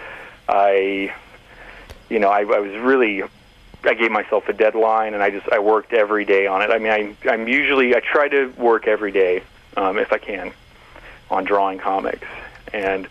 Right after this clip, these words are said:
for me, because I have a day job and I have all these other interests, like, I've just started the zine distro,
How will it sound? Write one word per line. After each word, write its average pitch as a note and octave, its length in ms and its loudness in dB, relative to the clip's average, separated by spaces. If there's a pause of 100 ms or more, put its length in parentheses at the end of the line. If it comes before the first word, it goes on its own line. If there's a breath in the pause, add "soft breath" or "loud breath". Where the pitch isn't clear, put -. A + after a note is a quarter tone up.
(720 loud breath)
for A#2 100 0
me, C#3+ 280 2
because A#2 240 0
I G#2+ 60 4
have A#2 200 2
a B2+ 60 -2
day B2 200 2
job A2+ 360 2
and G2+ 80 -4
I F2+ 40 -8
have G2+ 140 -2
all G#2 120 2
these A2 180 -4
other G#2 380 4 (760 loud breath)
interests, G#2+ 440 0
like, G2 160 0
I've F#2 200 -6
just - 160 -8
started G2+ 320 0
the G2+ 80 0
zine G#2+ 340 -4
distro, G#2 640 2